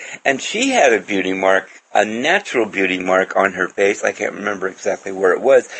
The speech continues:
but she also had something else going for her. She had this long blonde hair that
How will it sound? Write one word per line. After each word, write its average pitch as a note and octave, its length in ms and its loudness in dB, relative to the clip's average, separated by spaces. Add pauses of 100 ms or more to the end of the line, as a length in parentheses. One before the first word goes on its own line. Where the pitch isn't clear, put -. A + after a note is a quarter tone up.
(220)
but C3 180 -2
she D#3 160 2
also F#3+ 340 4
had D#3 160 2
something B2 440 -2
else C3 220 4
going G2+ 400 -4
for G2 260 -6
her. F#2 240 -4 (300)
She D3 220 -2
had D3+ 200 4
this C#3 320 0
long D#3 840 2 (840)
blonde C#3+ 720 2
hair A#2+ 1040 2 (640)
that G#2+ 640 4